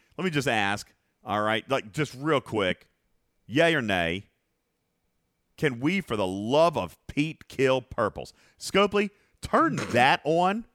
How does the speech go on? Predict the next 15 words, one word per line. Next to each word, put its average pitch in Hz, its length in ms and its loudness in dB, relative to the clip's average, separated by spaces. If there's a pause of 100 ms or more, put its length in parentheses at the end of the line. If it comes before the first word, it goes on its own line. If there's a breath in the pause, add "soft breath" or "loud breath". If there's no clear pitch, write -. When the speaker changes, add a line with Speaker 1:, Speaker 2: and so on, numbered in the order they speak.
(600)
Speaker 1:
Trader, 214 380 4 (1600)
let 170 100 -2
me 151 60 0
just 127 180 -2
Speaker 2:
Nope, 76 80 -2
it's - 120 -4
Speaker 1:
ask. - 40 -12
Speaker 2:
pretty 127 160 -4
good. 104 400 -6
Speaker 1:
Let - 80 -8
me 190 60 -6
just 143 120 -6
ask 110 220 -2
a - 20 -20
question. - 300 -12